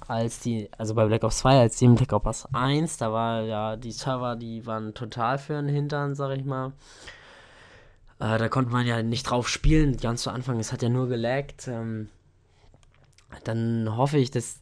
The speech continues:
es nicht so dermaßen überstarke Waffen gibt, aber das hofft man vor jedem Call of Duty und nachher wird man sowieso wieder enttäuscht.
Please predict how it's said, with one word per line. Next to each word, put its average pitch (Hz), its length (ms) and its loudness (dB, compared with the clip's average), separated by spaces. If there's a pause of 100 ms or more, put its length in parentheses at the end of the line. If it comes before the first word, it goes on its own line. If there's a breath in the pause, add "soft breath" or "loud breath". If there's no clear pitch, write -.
es 101 260 -12
nicht 131 340 -2
so 135 440 4
dermaßen 120 800 -2
überstarke 117 600 -4
Waffen 113 240 -2
gibt, 113 180 -4
aber 110 140 0
das - 160 -6
hofft - 180 -10
man 113 120 -2
vor - 120 -6
jedem 117 240 0
Call 107 220 -4
of 110 160 -4
Duty 120 220 -4
und 107 220 -4
nachher 107 400 -6
wird 107 120 -6
man 107 160 -10
sowieso 113 300 -8
wieder 117 200 -6
enttäuscht. 113 560 -6